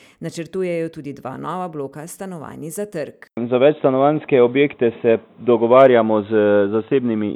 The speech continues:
Speaker 2: investitorji, eh, kjer bi bilo možno zgraditi v Breznu večstanovanjski objekt s sedemnajstimi stanovanjskimi enotami, z možnostjo š-, seveda še enega tajega objekta, ampak potem pa tudi v Lehnu imamo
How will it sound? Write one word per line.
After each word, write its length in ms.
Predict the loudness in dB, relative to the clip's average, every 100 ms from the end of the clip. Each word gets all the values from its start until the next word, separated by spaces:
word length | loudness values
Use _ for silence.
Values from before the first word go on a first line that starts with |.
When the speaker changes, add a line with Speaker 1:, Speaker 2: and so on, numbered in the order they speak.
| -6
Speaker 2:
investitorji, 760 | -6 -6 -6 -4 -2 0 0 0
eh, 340 | -2 -4 -4
kjer 240 | -4 -4 -4
bi 140 | -4
bilo 340 | -6 -2 0 0
možno 440 | 0 -2 -2 -6
zgraditi 540 | -4 -2 -2 -4 -6
v 140 | -6 -6
Breznu 460 | -2 -2 -2 -2
večstanovanjski 800 | -4 -4 -2 -4 -2 -4 -6 -6
objekt 480 | -6 -2 -4 -4 -8
s 680 | -8 -8 -8 -12 -12 -12 -6
sedemnajstimi 840 | -4 -2 -2 -2 -2 -6 -8 -8
stanovanjskimi 680 | -6 -6 -4 -8 -8 -8 -8
enotami, 640 | -6 -4 -2 -2 -4 -6 -8 -16 -8 -2 0 0
z 120 | -4
možnostjo 800 | -2 -2 -4 -12 -12 -8 -6 -6
š-, 200 | -8 -18 -12
seveda 300 | -6 -4 -4
še 160 | -4 -2
enega 400 | 0 0 -2 -2
tajega 340 | 0 0 2
objekta, 440 | 0 0 -4 -2 -2
ampak 220 | -2 -6 -10 -20 _ -14 -10
potem 340 | -6 -6 -4
pa 120 | -4
tudi 300 | -4 -6 -6
v 340 | -4 0 0 0
Lehnu 520 | 0 0 -2 -4 -6
imamo 580 | -4 -2 -2 -2 -4 -6